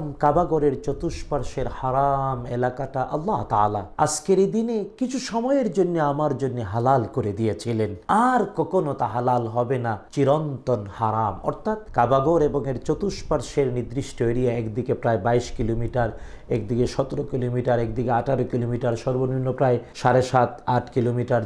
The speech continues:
জায়গা, এর পুরাটাই হলো হারাম। আর হ্যাঁ, বিশেষত কাবাঘরের চতুষ্পার্শ্বের মসজিদ, তাকে বলা হয় মসজিদুল হারাম। এর মানে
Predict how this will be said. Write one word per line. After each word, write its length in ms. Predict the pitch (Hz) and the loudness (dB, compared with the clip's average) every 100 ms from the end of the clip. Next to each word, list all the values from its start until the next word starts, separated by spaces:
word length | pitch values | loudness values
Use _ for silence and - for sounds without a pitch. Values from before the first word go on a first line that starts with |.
| 117 | 2
জায়গা, 260 | 117 117 117 147 | 2 2 2 2
এর 80 | 151 - | 2 -2
পুরাটাই 420 | - 190 202 240 165 | 0 2 4 2 2
হলো 140 | 120 113 - | 0 -2 -2
হারাম। 340 | 113 117 113 107 - | 2 4 4 0 2
আর 80 | 139 117 | 2 4
হ্যাঁ, 200 | 175 180 - - 156 | 2 2 0 -4 -2
বিশেষত 500 | 190 285 - 269 269 277 - - - 165 | 0 -2 -2 -2 0 -2 -2 -20 -2 2
কাবাঘরের 440 | 175 214 208 196 226 | 4 4 4 2 2
চতুষ্পার্শ্বের 800 | 220 247 - - 156 - 156 135 143 | 0 -2 -4 -4 -4 -2 -4 -2 -4
মসজিদ, 460 | 147 - - 247 254 - - - | -6 -6 -2 -2 -4 -12 -12 -4
তাকে 200 | 156 - 160 127 | -2 0 0 2
বলা 160 | 120 110 | 0 0
হয় 140 | 110 107 | -2 -2
মসজিদুল 520 | 120 - 117 104 104 - | -6 -6 -6 -4 -4 -2
হারাম। 340 | 120 123 170 202 - - - - 139 | 2 4 4 2 -4 -14 -10 -2 -2
এর 80 | 156 | 0
মানে 160 | 175 | 0